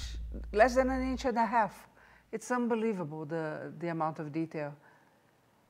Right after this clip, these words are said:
I, I cannot even conce-, I would need not only huge <laughs> magnifying glasses, but the, the, the, the hands and the tools, they have to be so precise in this scale.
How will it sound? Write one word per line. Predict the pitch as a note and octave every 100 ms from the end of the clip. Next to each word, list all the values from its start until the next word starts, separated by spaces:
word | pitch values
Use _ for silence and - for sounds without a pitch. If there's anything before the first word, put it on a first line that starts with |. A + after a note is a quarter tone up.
| _ _ _ _ _ _ _ _ _ _ -
I, | D#3 F#3
I |
cannot | F#3+ G#3 G#3+ A3+
even | A3+ A#3
conce-, | - G#3+ - -
I | A3 C4
would | C#4 B3+
need | A3+ A#3 A3+ F#3
not | G3+ A#3 A#3+
only | A#3 A3 G#3 F3+
huge | - A3+ C4 -
<laughs> |
magnifying | G3+ F#3+ F3+ F#3 - F#3+ G3+ E3+
glasses, | E3+ E3 F#3 - E3 - - - - -
but | G#3 F#3
the, | G3 F#3 E3+ E3 - - _ _ _ - _ _ _ _ -
the, | E3+ E3 D3
the, | E3+ E3 D#3
the | F3+
hands | F3 A#3 D4 B3+ G#3
and | F#3+
the | F3
tools, | F3 A#3 A#3 E3+
they | E3 F3+
have | F#3 F#3+
to |
be | F3
so | F3 - G3+ G3+
precise | G3 F#3+ G3+ F#3+ G3
in | F#3+ F3+
this | F3 E3
scale. | - - F3 F3+